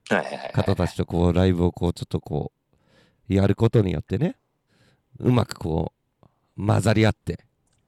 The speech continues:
Speaker 1: はいはいはい。うーん。
Speaker 2: うん、その輪がね、こう膨らんで。
Speaker 1: はい。あー。
Speaker 2: 一緒にスクラム組んで頑張っていきましょう。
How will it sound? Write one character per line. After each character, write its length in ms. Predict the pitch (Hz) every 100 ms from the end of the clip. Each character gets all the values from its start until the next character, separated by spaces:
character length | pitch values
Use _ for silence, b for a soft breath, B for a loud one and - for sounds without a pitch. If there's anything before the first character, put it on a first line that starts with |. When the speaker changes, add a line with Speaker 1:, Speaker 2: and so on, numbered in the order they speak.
| _ _ - -
Speaker 1:
は 120 | -
い 20 |
は 160 | - -
い 20 |
は 140 | - 64
い。 60 | - -
う 40 | 82
ー 20 |
ん。 440 | 85 78 78 76
Speaker 2:
う 20 | 90
ん、 60 |
そ 180 | 87 113
の 120 | 110
輪 120 | 110 104
が 140 | 92
ね、 240 | 98 180 - _ _ _ _ _ _ _ _ _
こ 120 | -
う 20 |
膨 260 | 95 - 127
ら 120 | 123
ん 80 | 110
で。 200 | 98 - _ _ _ _ _ _
Speaker 1:
は 120 | - 80
い。 240 | 67 - _
あ 280 | 90 82 -
ー。 140 | - _ _ -
Speaker 2:
一 100 | 101
緒 220 | - -
に 140 | 113 104
ス 140 | -
ク 120 | -
ラ 100 | 135
ム 120 | 131 113
組 240 | 131 127
ん 20 |
で 180 | 117 110
頑 200 | 95 127
張 80 | 156
っ 60 |
て 100 | -
い 40 | 165
き 80 | 185
ま 80 |
し 80 | 190
ょ 40 | 311
う。 160 | -